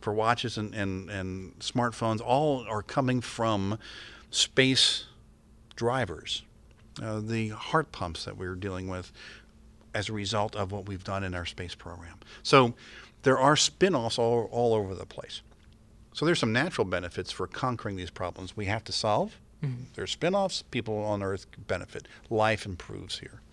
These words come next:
Speaker 1: The very same technology we're using on board right now for water recycling, we take that capability and we go to third world countries to provide clean water,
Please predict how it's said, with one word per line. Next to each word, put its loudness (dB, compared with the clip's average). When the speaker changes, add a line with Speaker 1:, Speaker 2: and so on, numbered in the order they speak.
Speaker 1:
The 2
very 10
same 4
technology 4
we're 4
using 2
on 0
board -2
right 0
now -2
for 2
water 2
recycling, -2
we 0
take -4
that -4
capability -2
and -4
we -8
go 2
to -4
third -2
world 2
countries -4
to -12
provide -2
clean -6
water, -10